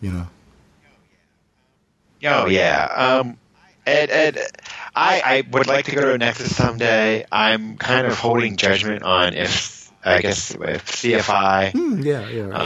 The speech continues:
Speaker 2: um, appears to be picking up the mantle of Tam to a large extent, and if that sticks around, or they start, they keep moving to different cities, I may attend one of those someday. Although I, I think I attended Nexus before that. Or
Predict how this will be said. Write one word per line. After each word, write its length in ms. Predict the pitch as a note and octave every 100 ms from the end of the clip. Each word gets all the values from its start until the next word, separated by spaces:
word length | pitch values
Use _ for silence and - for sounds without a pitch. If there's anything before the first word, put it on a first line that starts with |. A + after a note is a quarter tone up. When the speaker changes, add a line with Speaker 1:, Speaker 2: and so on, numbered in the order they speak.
| F2+ F2
Speaker 2:
um, 160 | E2+ - - _ _ _ -
appears 420 | - - G2+ G2+
to 60 | -
be 200 | G2 F2+ -
picking 340 | - B2+ A#2 G#2+
up 220 | G2+ G2 - - _ -
the 140 | F#2+
mantle 400 | G2 G2+ G2+ F#2+
of 120 | E2+
Tam 320 | - G2+ F#2+ F#2
to 160 | F#2+ E2+
a 20 |
large 180 | F#2 F#2
extent, 440 | F#2 - G2 F2+ - - - -
and 280 | F#2 F#2 F#2
if 140 | F#2+
that 240 | G#2 A#2 A2
sticks 500 | - A#2+ A2 - A2
around, 560 | G2+ F#2 F#2+ F#2+ F#2+
or 300 | F2+ F2 F2
they 140 | E2+ F#2+
start, 320 | G#2 G2 E2+
they 160 | G#2+ G2+
keep 220 | C3 B2
moving 240 | A2+ G#2 F2+
to 60 |
different 300 | F2 F#2+ G2
cities, 480 | F2+ A2 G#2 G2 F#2+
I 180 | F2+ G#2
may 420 | G#2 A2 A2 A2 - - -
attend 300 | F#2+ - A2+
one 80 | G2+
of 60 | F#2+
those 220 | F#2+ G2
someday. 500 | - G2 F2+ F2 F2+
Although 320 | F2 F2+ F2
I, 160 | E2 F#2
I 460 | F2 - - - -
think 180 | B2
I 140 | A#2+ G2+
attended 340 | F2+ G2 F#2+
Nexus 340 | F2+ F2+ - -
before 360 | F2 - F2+
that. 260 | F2 E2 E2
Or 140 | D#2+